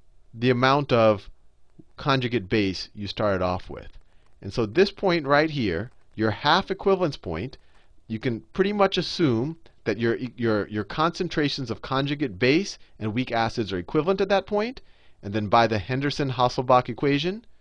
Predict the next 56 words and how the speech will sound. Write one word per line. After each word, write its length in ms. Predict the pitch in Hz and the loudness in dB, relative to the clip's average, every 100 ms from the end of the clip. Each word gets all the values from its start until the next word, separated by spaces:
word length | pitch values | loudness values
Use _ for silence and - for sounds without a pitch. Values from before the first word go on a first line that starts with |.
| - - - - - - | -20 -20 -20 -20 -20 -2
this 220 | 123 139 | 0 0
term 400 | - 143 139 127 | 0 2 2 2
right 180 | 120 117 | 2 2
here 320 | 131 147 180 | -2 -2 -2
is 140 | 123 | -4
gonna 180 | - 110 | -4 -4
be 180 | 92 95 | -2 -4
one, 500 | 92 98 110 139 202 - _ - - | -4 0 2 0 -4 -12 _ -20 -6
log 260 | 95 104 98 | 2 2 2
of 100 | 90 | 0
one 240 | 95 95 | 0 0
is 360 | 85 85 76 - 92 | -4 -6 -8 -12 -12
zero, 600 | 87 113 143 165 190 202 - _ | -6 0 2 2 0 -4 -16 _
and 100 | 101 | -10
the 80 | 98 | -10
P 320 | - - 175 | -8 -2 2
H 280 | 160 160 - | 4 4 2
or 120 | 110 | -2
the 80 | 101 | -2
P 200 | - 156 | -4 -8
K 400 | - 151 139 127 | -2 0 4 2
A 40 | |
will 140 | 113 104 | 2 -2
be 220 | 101 104 | -6 -8
equal 200 | 107 120 | -10 -8
to 80 | 104 | -6
the 100 | 98 | -8
P 260 | - 98 | -6 -4
H. 400 | 110 92 - - - - - - | -2 -2 -6 -14 -16 -20 -20 -20
So 140 | - | -8
you 60 | 104 | -2
measure 260 | 120 151 160 | 2 2 2
the 120 | 143 | 0
P 220 | - 135 | -2 0
H 240 | 135 185 - | 2 2 0
here 100 | 98 | -2
and 60 | 104 | -2
you 20 | |
say, 180 | 123 147 | 0 2
"Oh, 300 | 214 120 - | 4 4 4
that's 200 | 107 117 | -2 0
my, 240 | 139 139 92 | 0 0 2
that's 280 | 120 123 - | 0 0 -2
my, 220 | 120 107 | -2 0
the 120 | 101 | 0
negative 360 | 107 113 147 110 | -2 0 0 4
log 240 | 104 113 | 4 4
of 80 | 127 | 2
my 100 | 127 | -2
equilibrium 480 | 131 170 185 196 165 | -2 -2 0 0 -2
constant. 380 | 104 87 78 | -4 -6 -4
That 180 | 85 98 | -2 0
will 80 | 131 | -2
be 220 | 107 107 | -2 -4
my 380 | 110 92 92 104 - - - - - | -4 -4 -4 -4 -10 -20 -20 -20 -14
P 460 | - 123 113 113 107 | -6 -2 0 -2 -6